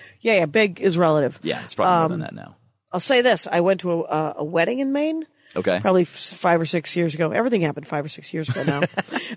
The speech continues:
Speaker 1: Um, and Waze almost dumped us into a lake.
Speaker 2: Oh, okay.
Speaker 1: Waze didn't have the maps down for Maine.
Speaker 2: Yeah, that sounds right.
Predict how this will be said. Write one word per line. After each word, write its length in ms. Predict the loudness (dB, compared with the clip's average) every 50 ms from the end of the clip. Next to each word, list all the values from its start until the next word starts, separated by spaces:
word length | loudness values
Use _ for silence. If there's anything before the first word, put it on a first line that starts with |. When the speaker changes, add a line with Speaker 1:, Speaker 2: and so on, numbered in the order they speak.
| -6 -2
Speaker 1:
Um, 340 | 0 0 2 0 0 -2 -2
and 460 | 0 2 2 4 2 2 0 0 -4 -6 -8 -12 _ _ _ -20
Waze 760 | -18 -14 -10 -4 0 2 2 4 4 4 4 2 2 2 0 2
almost 360 | 2 4 4 2 0 0 0
dumped 220 | 0 0 0 0 -2
us 120 | -2 -2
into 180 | 0 0 0 0
a 40 | 0
lake. 360 | 0 0 0 0 -4 -8 -16 _ _ -20 -20 -20 -10 -2 0
Speaker 2:
Oh, 200 | 2 4 4 4
okay. 140 | 4 4 2
Speaker 1:
Waze 120 | 2 2 2
didn't 220 | 2 2 4 4
have 160 | 4 2 2 2
the 60 | 2
maps 360 | 2 2 2 2 0 -2 0
down 240 | 2 2 2 2 0
for 140 | -2 -2 -2
Maine. 260 | 0 0 0 -2 -2
Speaker 2:
Yeah, 140 | -2 -2 0
that 160 | 0 0 0
sounds 240 | 0 0 0 0 2 2
right. 220 | 2 2 0 -2